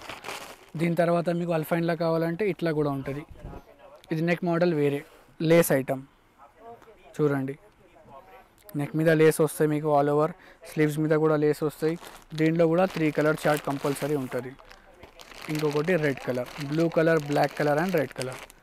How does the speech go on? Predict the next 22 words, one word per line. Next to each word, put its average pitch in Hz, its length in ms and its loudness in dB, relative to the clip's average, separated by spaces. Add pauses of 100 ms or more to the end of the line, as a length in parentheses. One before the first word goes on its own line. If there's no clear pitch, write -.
(260)
three 165 200 -2
color 151 260 0
chart. 131 200 -4 (240)
ఇంకొకటి 170 440 0
అల్ఫైన్లో 170 420 -2
ఇంకొకటి 160 440 -2
item 165 240 0
వస్తే 175 240 -2
మీకు 180 140 -2 (120)
without 165 340 0
embroidery 170 420 2
and 190 140 0
without 156 260 2 (100)
lace. 135 220 -4 (420)
ఇది 170 160 0
పెద్ద 175 200 6 (100)
lace 185 240 4
రాదు 151 260 2
మీకు, 165 160 -4 (120)
చిన్న 175 260 -2
lace 139 200 -4
వస్తాయి. 127 240 -16